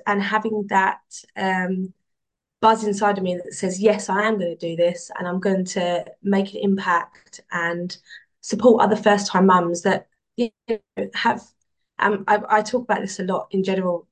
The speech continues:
with my Instagram and social media, but having that opportunity to say, "You know what, I'm gonna step away from what society wants us to do,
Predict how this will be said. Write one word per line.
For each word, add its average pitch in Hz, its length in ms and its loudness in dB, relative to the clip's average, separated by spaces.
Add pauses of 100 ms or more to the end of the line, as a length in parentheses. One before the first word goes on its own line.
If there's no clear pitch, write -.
with 180 140 -8
my 185 120 -4
Instagram 180 260 -6
and 180 80 -4
social 185 380 0 (160)
media, 190 240 -4 (100)
but 185 240 -4 (380)
having 226 300 4
that 208 140 2
opportunity 202 400 -6 (160)
to 202 120 -6 (180)
say, 180 260 -2
"You 202 120 2
know 240 200 4
what, 202 360 0
I'm 202 220 -2
gonna 214 380 -2
step - 340 -10
away 202 200 2
from 202 200 -8
what 190 80 -8
society - 500 -8
wants 180 240 -6
us - 120 -12
to - 120 -10
do, 214 380 2